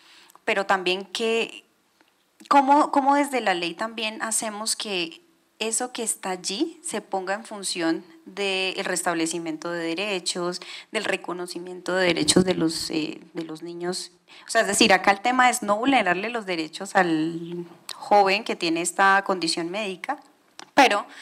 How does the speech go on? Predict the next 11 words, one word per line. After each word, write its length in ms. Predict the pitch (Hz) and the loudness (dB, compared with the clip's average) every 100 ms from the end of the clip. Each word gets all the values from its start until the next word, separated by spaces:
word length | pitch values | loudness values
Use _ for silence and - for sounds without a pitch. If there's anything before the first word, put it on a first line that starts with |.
| - - - 226 | -16 -16 -2 0
tampoco 340 | 208 196 196 | 2 0 2
vulnerarle 500 | 196 208 185 170 165 | -2 0 -2 0 -2
los 220 | 190 190 180 | -4 -6 -4
derechos 420 | 175 160 - 196 | -4 -4 -6 -10
a 80 | 180 | -10
los 120 | 165 | -8
demás 280 | 151 - - | -8 -10 -12
compañeros. 560 | 180 180 233 175 - - - - | -6 -6 -4 -8 -10 -18 -18 -14
Entonces 280 | - 262 | -10 0
ahí 200 | 269 214 | 2 2
entra 420 | 202 220 226 233 | -2 -2 0 2